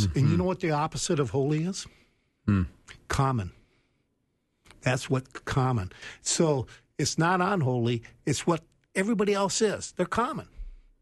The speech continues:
Speaker 1: But we're called to be holy.
Speaker 2: Yeah. So if we're not living lives of distinction apart from the world, we're in trouble, aren't we?
Speaker 1: Well, that we're called, we're not walking
Speaker 2: Right.
Speaker 1: according to the marching orders of God. He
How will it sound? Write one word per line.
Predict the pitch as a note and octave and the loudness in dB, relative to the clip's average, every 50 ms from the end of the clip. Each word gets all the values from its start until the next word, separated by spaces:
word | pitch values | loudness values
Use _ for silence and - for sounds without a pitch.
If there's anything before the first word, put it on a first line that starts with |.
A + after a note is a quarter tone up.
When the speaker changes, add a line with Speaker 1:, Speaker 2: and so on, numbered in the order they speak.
| _ _ - - - | _ _ -12 -2 -2
Speaker 1:
But | D3 D3+ | 0 2
we're | D#3 F3+ E3+ | 2 0 2
called | - F3+ E3 D#3 | 2 0 0 2
to | C#3 C3 | 2 0
be | E3 D3+ | 0 0
holy. | A#2+ C#3+ A2+ F#2+ E2+ - - | 0 0 -2 -2 -6 -4 0
Speaker 2:
Yeah. | G#2+ G#2 G2+ G2+ F#2+ F2 - - - - _ _ _ _ _ - | 2 2 4 2 2 0 -4 -6 -18 -20 _ _ _ _ _ -6
So | - B2 | -2 -2
if | G2 - C3+ | -2 2 2
we're | C#3+ | 2
not | D3+ D3 - B2+ | 2 2 0 0
living | A#2+ B2 A#2+ B2 A#2 G#2+ G2 | 0 2 2 2 2 2 2
lives | G#2 G#2 A2 A#2 A2 G2 | 2 2 2 2 0 -2
of | G2+ F2 D#2+ | -4 -6 -2
distinction | E2+ F#2 - - - - B2+ B2 A#2 - - F#2+ F2+ | -2 -2 -2 -4 -4 -2 0 0 0 0 0 0 0
apart | F2 - - G#2+ G2 - | 0 0 0 -2 -2 0
from | - G2 F2 | -2 0 0
the | F2 F2 | 2 2
world, | F2+ G2+ A2 G#2 F2+ E2+ - | 2 2 2 2 0 -2 -4
we're | B2 D#3 D#3+ B2+ G#2 F#2+ F#2 F#2+ F#2+ F2+ D#2+ - - _ _ _ _ _ _ _ _ _ _ _ _ _ _ _ _ _ _ _ - | -6 -8 -6 -2 0 2 2 2 2 0 -2 -8 -16 _ _ _ _ _ _ _ _ _ _ _ _ _ _ _ _ _ _ _ -4
in | F#2+ | -4
trouble, | - - A2+ G2+ F2+ E2 | 0 2 2 2 2 0
aren't | E2 F2 - C#2+ | -2 -2 -2 -2
we? | D#2 D#2 - - _ _ _ _ _ - - - - - _ _ _ _ _ _ - | -2 -2 -4 -6 _ _ _ _ _ -16 -16 -16 -16 -18 _ _ _ _ _ _ 0
Speaker 1:
Well, | F3+ F#3 F3+ | 0 0 2
that | D3+ E3+ - - - | 2 0 -2 0 0
we're | C3 C#3 B2+ | -2 -2 0
called, | - - D3 C#3+ C#3+ D3 D3+ C#3+ - | 0 0 0 2 2 0 -2 -4 -4
we're | C3+ C3+ | -4 -2
not | C#3 C#3+ C#3 C#3 | 0 0 0 0
walking | C#3+ C#3 C#3+ D3 - - E3+ D3+ C#3 C3+ A2 - - - - | 0 0 0 0 0 0 0 0 0 0 -2 -4 -8 -12 -4
Speaker 2:
Right. | - F2+ F2+ F2 F2 - - - - - _ _ _ - | 0 0 2 2 0 -2 -6 -14 -20 -20 _ _ _ 2
Speaker 1:
according | - D#3 D3+ D3 D#3 C#3+ | 2 2 4 4 0 -2
to | - D#3 | 0 0
the | C3 C3 | 0 2
marching | C#3 C3+ D3 - - D#3+ D3+ D3 | 2 0 0 0 0 0 0 2
orders | C#3+ C#3+ D3 D#3 D#3+ C#3+ B2+ | 2 0 0 0 -2 0 0
of | D3+ C#3 B2+ | 0 -2 0
God. | D#3 D#3 F3+ A#3 G#3+ C#3 G2+ | -2 -2 -2 -2 -6 -8 -2
He | - E3 E3 - | 0 0 0 0